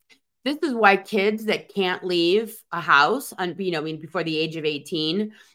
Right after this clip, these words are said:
that are in an abusive relationship with their families, they're in an abusive situation with their families, in their household that is unsafe. This is why we see those kids turn to drugs and alcohol, 'cause it's their only way to escape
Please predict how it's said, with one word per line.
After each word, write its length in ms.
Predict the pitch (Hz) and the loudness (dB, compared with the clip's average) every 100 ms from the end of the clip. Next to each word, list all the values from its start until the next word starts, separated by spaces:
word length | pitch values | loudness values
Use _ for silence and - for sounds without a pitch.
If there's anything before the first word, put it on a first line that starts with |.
| - | 0
that 120 | 190 | 4
are 220 | 165 147 | 4 2
in 160 | 190 175 | 0 -2
an 160 | 190 202 | 0 -2
abusive 460 | 185 208 214 202 | 0 -2 0 0
relationship 720 | 208 202 202 214 220 214 214 214 | 0 2 2 0 -6 -4 -4 -4
with 140 | 202 | -4
their 120 | 208 | -2
families, 720 | 202 208 214 220 247 254 - _ _ | -2 -2 0 -2 -4 -8 -16 _ _
they're 120 | - 185 | -4 0
in 120 | 190 | 0
an 100 | 190 | 0
abusive 560 | 175 170 196 196 185 | -4 -2 -2 -2 -6
situation 760 | 156 202 - 190 160 160 190 190 | -4 -4 -2 -2 0 -2 -4 -4
with 140 | 196 | -2
their 120 | 214 | -2
families, 680 | 208 214 214 220 233 240 - - | -2 0 0 0 -4 -6 -14 -2
in 180 | 190 190 | 0 2
their 140 | 175 | -2
household 520 | 165 170 170 202 190 | 2 0 2 0 0
that 120 | 175 | 0
is 120 | 165 160 | -4 -6
unsafe. 580 | 170 180 - 170 190 214 - - - _ - | -4 -4 -2 2 2 0 -6 -20 -20 _ -4
This 160 | 311 | 2
is 120 | 381 | 2
why 220 | 311 320 311 | 6 6 6
we 180 | 262 | 6
see 240 | 220 - 233 | 0 0 2
those 300 | 208 180 - | 4 2 -2
kids 420 | - 190 202 202 | -2 2 2 -2
turn 260 | - 180 165 | -4 -2 -2
to 40 | |
drugs 340 | 147 160 160 | 0 0 0
and 100 | 139 | -2
alcohol, 540 | 135 135 131 127 - - _ _ _ _ _ _ _ - | -4 -4 -6 -6 -8 -10 _ _ _ _ _ _ _ 0
'cause 140 | 220 | 2
it's 160 | 247 - | 2 2
their 180 | 233 | 4
only 260 | 220 220 214 | 6 6 4
way 220 | 196 196 | 4 2
to 160 | 170 160 | 0 -2
escape 540 | 156 - 175 131 - | -6 0 0 0 -8